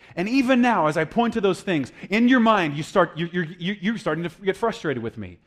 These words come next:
You're starting to think, "No, Jonathan, Sunday afternoon naps are awesome. Sunday afternoons are amazing. My job is awesome. How dare you say that? Do you know who I am? I'm a division manager,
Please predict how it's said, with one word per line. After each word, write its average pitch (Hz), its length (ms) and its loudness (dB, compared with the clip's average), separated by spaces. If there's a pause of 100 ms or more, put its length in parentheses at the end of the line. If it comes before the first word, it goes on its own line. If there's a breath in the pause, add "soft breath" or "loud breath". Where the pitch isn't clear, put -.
(140 loud breath)
You're 214 120 -2
starting 185 260 0
to 165 40 -2
think, 214 240 -6 (380 soft breath)
"No, 240 240 2
Jonathan, 175 560 0 (140 soft breath)
Sunday 214 360 -2
afternoon 190 460 -2
naps 202 300 -2
are 208 120 2
awesome. 208 500 2 (1000)
Sunday 233 320 0
afternoons 214 420 2
are 208 140 2
amazing. 208 540 -2
My 240 180 2
job 185 320 4
is 214 80 -6
awesome. 247 360 2
How 233 180 0
dare 247 200 0
you 170 180 -4
say 131 240 -6
that? 95 360 -10 (520)
Do 165 80 -10
you 226 80 -2
know 165 180 4
who 180 120 8
I 175 140 6
am? 208 400 2
I'm 233 180 2
a 170 60 0
division 202 480 -2
manager, 165 640 -2